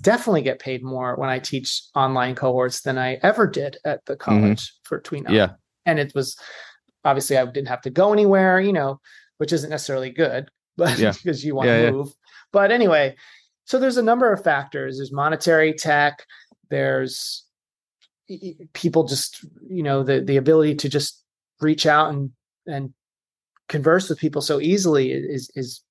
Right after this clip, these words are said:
Speaker 1: pleasurable, you know, to
Speaker 2: Mm-hmm.
Speaker 1: people. Um,
Speaker 2: Yeah.
Speaker 1: does it be-, is it better? Is it that, you know, I don't really buy that kind of,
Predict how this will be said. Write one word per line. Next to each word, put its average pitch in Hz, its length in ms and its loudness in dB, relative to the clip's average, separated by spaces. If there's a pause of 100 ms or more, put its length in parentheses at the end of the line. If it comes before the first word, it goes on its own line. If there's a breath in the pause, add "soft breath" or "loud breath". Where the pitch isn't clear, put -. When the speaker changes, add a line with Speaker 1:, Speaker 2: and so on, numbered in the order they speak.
(100)
Speaker 1:
pleasurable, 165 680 2
you 143 140 -6
know, 127 100 -4
to - 60 -2
Speaker 2:
Mm-hmm. 110 180 4
Speaker 1:
people. 127 320 -4 (440 soft breath)
Um, 131 220 -2
Speaker 2:
Yeah. 117 140 4 (1200 soft breath)
Speaker 1:
does 233 200 4
it 214 180 2
be-, 214 180 4
is 202 120 4
it 160 200 2
better? 214 640 4
Is 180 240 -2
it 170 140 -4
that, 185 340 0
you 196 100 0
know, 180 220 2
I 185 160 0
don't 220 140 2
really 165 180 -2
buy 143 440 0
that 139 320 -2
kind 135 340 -10
of, 127 320 -8